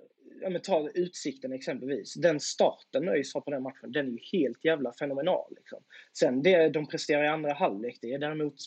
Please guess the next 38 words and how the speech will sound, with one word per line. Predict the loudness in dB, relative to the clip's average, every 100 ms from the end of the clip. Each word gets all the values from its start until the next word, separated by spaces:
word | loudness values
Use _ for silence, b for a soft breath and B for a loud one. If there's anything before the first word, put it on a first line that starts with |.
| -8
pinsamt. | -4 -4 -6 -10 -12 -14 -20 B B B -4
Så | 2 4
det | 4
har | 4
ju | 6
varit | 6 6 4
väldigt, | 4 4 2 -2 -4 -6 _
eh, | -4 -4 -6 b b _
väldigt | -2 0 -2
mycket | -4 -4 -4
upp | -6 _
och | -2
ner. | 0 0
Och | 0
så | 0
det, | 4 6 8 6 0 -10 -16 _ _
hade | -4 0 0
vi | 2 2
suttit | 0 0
här | 0
för | -2
några | -2 0
veckor | 0 -2
sedan, | -8 -4
då | -2
hade | 0
jag | 0
väl | -2
svarat | 0 0 0 -4
kanske | -8 -10
fasta | -8 -8 -6 -10
situationer, | -10 -10 -6 -4 -4 -6 -10
liksom, | -8 -8 -6 -6 -2
och, | -2 0
och | 0 2
hur | 0
de | 0 0
billiga, | 0 2 2 2 0